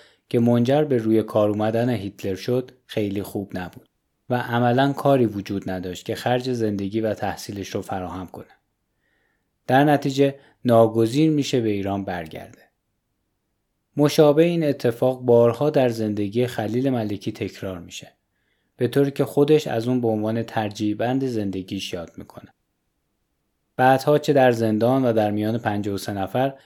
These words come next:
و چه در مبارزات سیاسی، ابتدا دیگران را از واکنش تند و احساسی باز داشته،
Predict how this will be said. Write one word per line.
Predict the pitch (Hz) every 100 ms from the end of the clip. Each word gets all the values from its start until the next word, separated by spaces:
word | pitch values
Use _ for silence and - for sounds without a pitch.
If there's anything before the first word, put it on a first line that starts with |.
| _ 127
و | 131
چه | 160
در | 156 139
مبارزات | 127 117 113 110 117 120
سیاسی، | 127 - 107 98 - 151 156 _ _ -
ابتدا | 127 127 135 131 143
دیگران | 143 120 117 113 127
را | 131
از | 113
واکنش | 107 107 104 110 120 131 123
تند | - 139 151
و | 131
احساسی | 113 110 - 110 - 113
باز | 113 117 120 -
داشته، | 90 - -